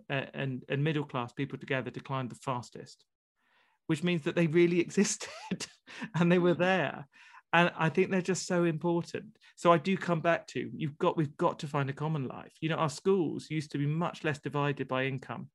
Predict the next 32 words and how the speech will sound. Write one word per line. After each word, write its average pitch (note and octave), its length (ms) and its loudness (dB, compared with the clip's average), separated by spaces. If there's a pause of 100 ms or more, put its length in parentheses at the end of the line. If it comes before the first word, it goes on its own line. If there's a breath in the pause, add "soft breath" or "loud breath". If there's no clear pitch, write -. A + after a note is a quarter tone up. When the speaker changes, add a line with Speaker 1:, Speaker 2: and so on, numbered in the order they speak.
(220)
Speaker 1:
than C3+ 140 0
they C3 100 -2
are B2 160 -2
now C3 500 -6 (380)
because D3+ 280 -2
we F3 120 -2
choose A3 600 0
where C3+ 120 -2
we B2+ 80 -2
send B2 240 -6
our - 60 -6
children B2+ 280 -6
to - 80 -14
school. B2 380 -10 (280)
We D#3+ 100 -2
shouldn't F#3+ 240 0
be F3+ 80 0
surprised. D3 640 -2
People F3 220 0
like D3+ 140 2
me E3 100 0
syndrome C3 380 -4
kicks - 280 -6
in. C3 300 -4 (240 soft breath)
We D3+ 80 0
end D#3+ 160 2
up E3+ 140 2
with D#3 260 -2 (320)
particularly E3 480 0
income E3 320 0
segregated C#3 560 -4
schools. E3+ 580 -6